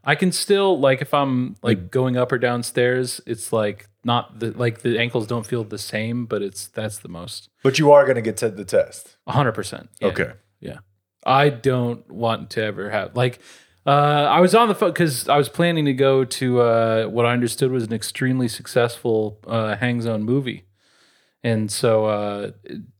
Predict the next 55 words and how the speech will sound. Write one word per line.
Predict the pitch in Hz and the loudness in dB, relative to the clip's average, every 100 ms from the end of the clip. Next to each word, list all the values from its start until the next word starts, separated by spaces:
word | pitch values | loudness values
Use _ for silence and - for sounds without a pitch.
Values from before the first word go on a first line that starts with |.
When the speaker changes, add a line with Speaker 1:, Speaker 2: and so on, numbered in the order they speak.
| _ | _
Speaker 1:
I | 120 117 113 107 | 0 2 0 -6
had | 110 117 | -6 -4
to | 117 107 | -4 -8
let | 110 117 113 | -4 -4 -2
you | |
guys | 117 110 101 | 0 0 0
know | 117 120 | -2 0
that | 110 | 0
I | |
wasn't | 110 107 110 | -2 -2 -4
gonna | 110 | -4
be | 107 | -4
able | 104 | -4
to | |
make | 104 127 131 | -2 -2 -2
it. | 101 | -6
And | 104 | -4
Dan | 113 110 107 | -2 -2 -4
called | - 117 120 | -2 0 -2
me | 104 | -6
and | 101 | -10
he | 101 110 | -8 -4
asked | 113 117 | -4 -6
me, | 113 101 95 _ _ _ _ _ | -12 -14 -16 _ _ _ _ _
like, | 113 - | -2 -2
"When | - 123 | -2 0
I | 117 | 2
don't | 110 127 127 | 0 -2 0
know | 123 120 | -2 0
what | 113 110 | 0 -2
it | 104 | 0
is, | 135 165 107 - - _ _ _ _ | 0 0 -6 -14 -18 _ _ _ _
you | 120 | 0
know, | 113 | 2
I'm, | 113 127 | 2 4
I | 120 | 2
think | 131 120 | 2 -2
it's | 104 107 | -2 -4
an | |
ankle | 110 135 110 | -4 -2 -2
sprain, | - 107 101 98 - - - - - | -2 -4 -4 -6 -12 -20 -20 -20 -10
uh, | - 110 104 104 101 - | -2 0 0 -4 -8 -6
if | 135 135 143 | -4 2 4
I | |
would | 127 113 | 4 0
be | 113 | -2
willing | 120 120 117 | -2 -2 -4
to | 110 | -6
eat | 107 | -2
vegetables | 120 127 - 107 101 95 - - _ _ | -2 -2 -4 -10 -12 -12 -14 -16 _ _
to, | - 107 104 | -6 -4 -4
uh, | 104 104 | -6 -8
to | - | -8
avoid | 107 101 123 131 | -10 0 0 0
that." | 101 98 | -6 -14